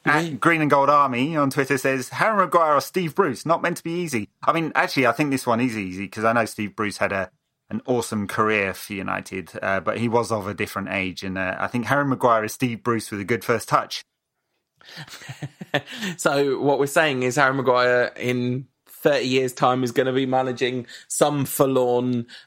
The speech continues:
Speaker 1: uh, club that hate him.
Speaker 2: <laughs> Yeah, dear. Steve Bruce, how long do you reckon he's got before he's fired?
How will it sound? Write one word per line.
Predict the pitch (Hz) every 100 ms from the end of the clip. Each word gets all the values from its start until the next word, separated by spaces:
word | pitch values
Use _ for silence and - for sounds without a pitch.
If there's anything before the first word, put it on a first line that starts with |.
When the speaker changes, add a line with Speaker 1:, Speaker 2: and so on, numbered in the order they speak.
| -
Speaker 1:
uh, | 120 117 117 113 - -
club | 139 120 107 - _
that | 120 120
hate | 120 117
him. | 110 92 117 _ _ _ _ _
Speaker 2:
<laughs> | 147 - _ -
Yeah, | 151 147 120 - _ - 135 -
dear. | 110 92 - _ _ -
Steve | - 190
Bruce, | 160 151
how | 139 170
long | 170 160
do |
you | 139
reckon | 139 139
he's | 127 104
got | 131 107
before | 104 - 107
he's | 98
fired? | 120 104 92